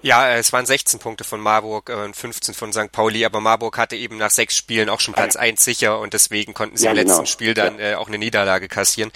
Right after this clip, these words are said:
Speaker 1: Deswegen
Speaker 2: So
Speaker 1: war
Speaker 2: ist es,
Speaker 1: das
Speaker 2: genau.
Speaker 1: dann,
Speaker 2: Sie,
Speaker 1: äh,
Speaker 2: sie
Speaker 1: gar
Speaker 2: hätten
Speaker 1: nicht
Speaker 2: auf
Speaker 1: so
Speaker 2: neunzehn
Speaker 1: tragisch.
Speaker 2: kommen können, war gut möglich und, naja, so. Das stimmt. Ähm, ja,
Speaker 1: Ja.
Speaker 2: und für uns jetzt, ähm, ich hab's ja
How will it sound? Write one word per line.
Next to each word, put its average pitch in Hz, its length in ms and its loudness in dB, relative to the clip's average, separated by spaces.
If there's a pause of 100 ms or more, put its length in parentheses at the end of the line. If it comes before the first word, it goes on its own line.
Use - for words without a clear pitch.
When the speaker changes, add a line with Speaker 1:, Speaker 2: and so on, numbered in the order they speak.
(460)
Speaker 1:
Deswegen 107 360 -2
Speaker 2:
So 120 40 2
Speaker 1:
war 95 120 4
Speaker 2:
ist 98 80 -2
es, 101 120 2
Speaker 1:
das 90 120 4
Speaker 2:
genau. 82 120 -2
Speaker 1:
dann, 92 120 -2
Speaker 2:
Sie, - 80 -14
Speaker 1:
äh, 95 260 -14
Speaker 2:
sie 98 80 6
Speaker 1:
gar 107 80 8
Speaker 2:
hätten 95 60 -2
Speaker 1:
nicht 101 100 0
Speaker 2:
auf 90 60 0
Speaker 1:
so 95 60 -2
Speaker 2:
neunzehn 92 200 2
Speaker 1:
tragisch. 85 160 2
Speaker 2:
kommen 110 300 0
können, 107 340 2
war 90 400 0 (240)
gut 123 220 2
möglich 98 480 4
und, 82 340 -2 (100)
naja, 71 280 0 (160)
so. 92 180 6 (1000)
Das 135 180 4
stimmt. - 340 4 (1040)
Ähm, 131 340 8 (560)
ja, 139 240 6
Speaker 1:
Ja. 151 80 8
Speaker 2:
und - 140 -4 (1800)
für 110 340 4 (460)
uns 143 200 6
jetzt, 156 240 4
ähm, 139 720 4 (160)
ich 123 140 -4
hab's 135 180 2
ja 123 220 8